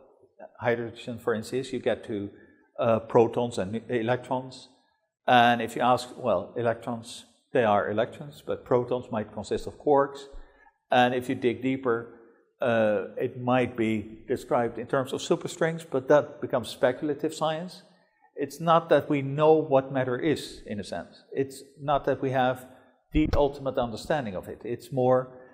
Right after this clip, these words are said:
that we have at our human level and some level smaller and,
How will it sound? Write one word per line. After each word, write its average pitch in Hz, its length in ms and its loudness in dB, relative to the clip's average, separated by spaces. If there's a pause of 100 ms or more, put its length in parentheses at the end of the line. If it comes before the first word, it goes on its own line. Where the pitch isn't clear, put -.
(160)
that 139 180 2
we 139 100 0
have 127 240 2
at 131 360 2
our 147 440 6
human 147 300 0
level 147 480 2
and 104 280 0 (400)
some 117 340 -4 (1040)
level 117 360 2
smaller 127 440 6
and, 92 280 -4